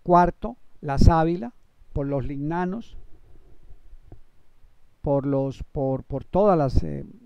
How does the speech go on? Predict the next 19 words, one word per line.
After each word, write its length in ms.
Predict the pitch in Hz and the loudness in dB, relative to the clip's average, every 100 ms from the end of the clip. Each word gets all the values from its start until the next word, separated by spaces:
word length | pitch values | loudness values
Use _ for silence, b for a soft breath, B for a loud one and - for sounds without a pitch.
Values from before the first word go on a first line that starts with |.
| - - | -20 -20
más 320 | 120 131 135 | -10 -6 0
de 160 | 151 143 | 0 0
doscientos 960 | 127 - 160 165 147 143 127 - - - | -4 -4 0 0 -2 -8 -8 -10 -18 -10
elementos 880 | 139 127 127 156 147 - 123 - - - - | -4 -4 -2 -4 -6 -10 -12 -12 -18 -16 -8
bioquímicos 840 | 131 123 - 160 160 131 135 127 | -6 -6 -6 -6 -6 -8 -8 -6
activos 480 | 120 - 151 165 139 | -6 -2 2 2 0
de 100 | 127 | -4
la 120 | 117 | -4
sábila. 440 | 117 131 127 120 - - _ _ _ _ _ _ _ _ _ _ _ - - - | -4 -4 -4 -10 -18 -20 _ _ _ _ _ _ _ _ _ _ _ -20 -10 2
Y 160 | 220 | 2
quinto, 540 | - 240 226 - 262 - - _ _ _ _ - - _ | 4 2 2 -2 -10 -10 -20 _ _ _ _ -20 -20 _
el, 360 | 180 190 220 285 - _ _ _ _ _ _ _ - - | 4 4 4 -2 -12 _ _ _ _ _ _ _ -14 -2
el, 440 | 147 143 143 147 | 2 2 0 -4
el, 580 | 147 139 139 135 131 135 | 0 0 0 -4 -6 -6
el, 380 | 139 127 123 127 | -4 -2 -4 -6
el 160 | 151 156 | 0 4
O 100 | 220 | 4
P 160 | 240 190 | 2 0
C 260 | 165 175 | 0 -4